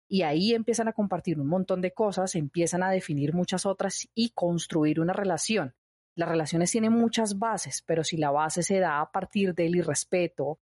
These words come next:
de pasar por encima de los límites o la dignidad o los factores primordiales de la otra persona,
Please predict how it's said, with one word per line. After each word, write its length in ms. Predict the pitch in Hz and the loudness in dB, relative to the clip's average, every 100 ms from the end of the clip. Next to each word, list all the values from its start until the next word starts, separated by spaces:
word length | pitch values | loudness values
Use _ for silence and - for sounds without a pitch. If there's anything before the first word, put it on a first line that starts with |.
| _ - | _ -2
de 600 | 165 156 151 151 151 - | 0 2 2 2 0 -2
pasar 380 | 143 - 160 - | -4 -4 -4 -2
por 120 | 185 | 0
encima 520 | 175 160 202 202 185 | 0 0 0 0 2
de 80 | 170 | 0
los 180 | 156 - | -2 -2
límites 540 | 156 156 - 175 - | -2 -2 -2 -4 -2
o 100 | - | 0
la 120 | 165 151 | 0 2
dignidad 720 | 165 165 160 156 175 175 180 _ _ - | 0 2 2 2 2 0 -4 _ _ 0
o 560 | 165 156 151 151 151 170 | 2 4 4 4 2 2
los 300 | 165 165 - | 0 0 -2
factores 760 | 165 - 170 160 170 185 - - | -6 -2 0 2 2 0 -4 -4
primordiales 640 | 202 180 165 175 170 175 | -2 0 0 -2 -2 -2
de 80 | 208 | -2
la 60 | |
otra 140 | 175 160 | -2 -4
persona, 380 | 185 165 151 | -4 -2 -4